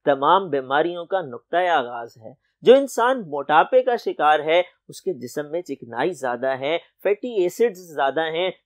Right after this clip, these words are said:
चर्बी बहुत ज्यादा है, उसको ब्लड प्रेशर का इशू हो सकता है, डायबिटिक पेशेंट बन सकता है,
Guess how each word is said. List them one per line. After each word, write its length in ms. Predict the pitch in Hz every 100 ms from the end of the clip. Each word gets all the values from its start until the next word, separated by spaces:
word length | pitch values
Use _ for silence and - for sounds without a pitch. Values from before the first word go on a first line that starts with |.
| -
चर्बी 420 | 156 151 156 190 117
बहुत 320 | 123 131 185
ज्यादा 380 | 143 135 131 151
है, 240 | 147 160 175 - -
उसको 360 | 151 - 202 175
ब्लड 300 | 131 165 160
प्रेशर 340 | 143 156 220
का 140 | 196 180
इशू 260 | 165 - 151
हो 140 | 139
सकता 380 | - 131 - 147
है, 200 | 147 165 233 _
डायबिटिक 520 | 120 143 147 160 185 - -
पेशेंट 420 | 143 - 175 139
बन 160 | 135 135
सकता 400 | 131 - 147 143
है, 240 | 147 165